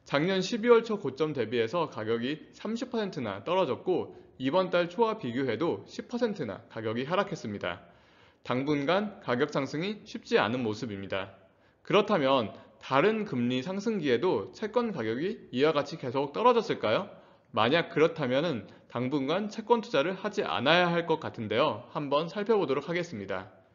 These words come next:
먼저 이천 년 이후 기준금리 인상 시기를 알아보았습니다.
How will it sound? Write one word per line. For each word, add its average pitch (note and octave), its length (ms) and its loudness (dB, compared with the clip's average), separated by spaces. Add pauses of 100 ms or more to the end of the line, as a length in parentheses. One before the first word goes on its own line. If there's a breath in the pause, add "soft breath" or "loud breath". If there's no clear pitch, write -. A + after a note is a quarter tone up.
(1300)
먼저 B2 500 6
이천 G#3 280 2
년 F#3+ 180 4
이후 B2+ 280 2
기준금리 E3 680 -2
인상 E3 320 2
시기를 D#3+ 340 2
알아보았습니다. G#2+ 920 2